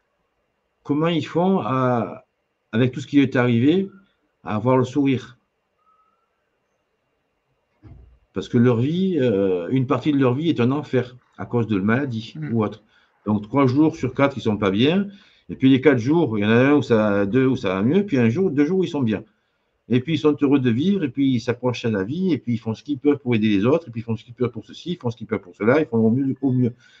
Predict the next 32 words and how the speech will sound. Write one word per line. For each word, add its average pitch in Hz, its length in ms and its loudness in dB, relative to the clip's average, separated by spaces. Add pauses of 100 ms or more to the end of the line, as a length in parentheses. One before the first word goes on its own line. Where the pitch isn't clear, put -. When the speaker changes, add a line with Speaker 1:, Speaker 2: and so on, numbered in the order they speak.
(260)
Speaker 1:
Et 110 100 2
l'humanité, 143 420 2
il 196 60 4
faudrait 135 200 0
qu'elle 127 80 0
comprenne 123 340 0
une 120 60 2
chose, 165 280 -2
c'est 120 80 -4
que 117 120 -2
chacun 156 380 -2
fait, 165 340 0 (880)
au 147 140 6
lieu 160 60 6
de 165 100 4
juger, 170 360 2
de 131 140 2
critiquer, « 151 480 -6
Ouais, 170 200 2
moi, 190 160 2
je - 80 -10
suis 151 140 -6
mieux 156 240 -2
que 160 160 -4
l'autre », 131 400 0 (460)
comme 123 160 2
un 120 260 4
peu 117 220 0
basiquement 110 540 2
un 107 120 4
gamin, 143 300 4
quoi. - 240 0